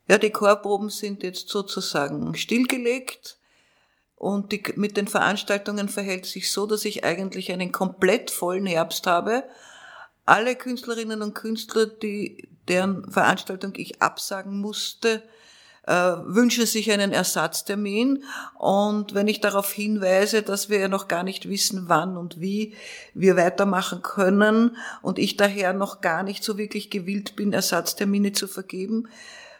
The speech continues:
macht diese Künstlerinnen und Künstler sehr traurig und sie wollen unbedingt einen Ersatztermin haben, egal ob das jetzt zustande kommt oder nicht. Und ich muss da jetzt ein bisschen mit Sping-, Fingerspitzengefühl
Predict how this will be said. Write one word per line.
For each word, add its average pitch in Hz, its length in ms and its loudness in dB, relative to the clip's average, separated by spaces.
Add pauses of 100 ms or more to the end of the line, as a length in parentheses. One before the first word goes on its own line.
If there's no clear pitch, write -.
macht 196 380 2
diese 214 220 0
Künstlerinnen 202 800 0
und 196 160 -2
Künstler 190 400 0
sehr 170 260 0
traurig 190 600 2 (340)
und 190 180 -4
sie 190 160 0
wollen 190 240 2
unbedingt 220 560 2
einen 185 240 -6
Ersatztermin 156 760 -4
haben, 135 160 -4
egal 147 520 2
ob - 200 -4 (160)
das 165 180 -4
jetzt 156 240 -8
zustande 170 480 -2
kommt 170 340 -4
oder 151 200 -2
nicht. 190 400 0 (460)
Und 165 260 2
ich 170 160 -2
muss 175 240 0
da 165 100 4
jetzt - 500 -2 (520)
ein 156 240 2
bisschen 156 580 2
mit 147 160 -2
Sping-, - 560 2
Fingerspitzengefühl 170 1400 2